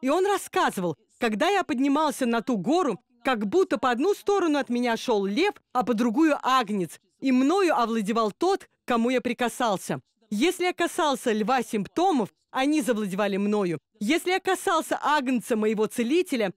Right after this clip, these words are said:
мною овладевало исцеление». Другими словами, на чём я сосредотачиваю свой ум, на чём фокусируюсь, чему уделяю внимание, туда же направляется моя вера.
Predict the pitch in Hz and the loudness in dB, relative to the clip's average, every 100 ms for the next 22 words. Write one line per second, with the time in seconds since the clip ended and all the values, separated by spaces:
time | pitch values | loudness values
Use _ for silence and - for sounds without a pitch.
0 | _ - 233 247 349 330 247 226 208 220 | _ -2 2 4 4 2 0 0 -2 0
1 | 262 254 233 - 240 220 240 202 165 - | 2 0 -2 -4 -2 0 0 0 -4 -10
2 | _ - 254 240 392 427 - 370 359 294 | _ -4 -2 2 2 2 0 -2 0 0
3 | 220 202 214 - 381 320 247 220 254 240 | 0 -2 -4 -2 0 0 0 -2 -4 -4
4 | 226 269 349 320 - 202 208 - 220 233 | -2 0 0 0 -2 -2 -2 0 0 2
5 | 320 349 240 - _ 254 269 - 381 320 | 2 2 2 -4 _ -2 -2 0 0 -2
6 | 285 302 - 311 349 220 - - 285 277 | -2 -2 0 0 2 0 -6 -4 -2 0
7 | 285 190 254 240 165 185 202 349 277 185 | 0 0 0 -2 -2 -2 0 0 0 -2
8 | - _ _ 262 214 302 277 294 254 233 | -8 _ _ -2 0 2 2 0 0 -2
9 | 214 233 226 226 208 214 190 220 190 | 0 0 0 -2 0 0 0 0 0